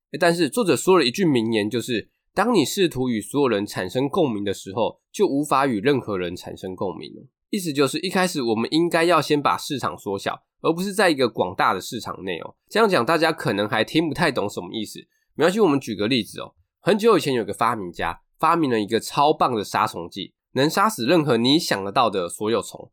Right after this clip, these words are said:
根本就是要你命三千啊。他瓶身就写“杀光你家的每一只虫子”，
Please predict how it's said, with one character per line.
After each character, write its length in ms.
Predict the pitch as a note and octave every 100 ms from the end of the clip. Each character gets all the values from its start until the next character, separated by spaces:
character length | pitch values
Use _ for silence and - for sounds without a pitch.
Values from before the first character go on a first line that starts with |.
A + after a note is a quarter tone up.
| _
根 140 | - G#3
本 100 | C#3
就 80 |
是 140 | D3 D#3
要 200 | E3+ C#3
你 160 | G2+
命 220 | F2 A#2 G#2
三 240 | - F#2
千 260 | - E2 E2
啊。 60 | _ _ _
他 160 | - A3+
瓶 220 | A3+ D#3+
身 160 | E3 E3+
就 120 | E3
写 340 | D3+ A2 - _
“杀 380 | - - D3 D#3
光 260 | D#3+ D3+
你 140 | D3 F2+
家 240 | - A2
的 100 | A2
每 260 | F#2+ G2+ E2+
一 120 | B2
只 180 | A#2+ A2+
虫 280 | - - E2+
子”， 200 | -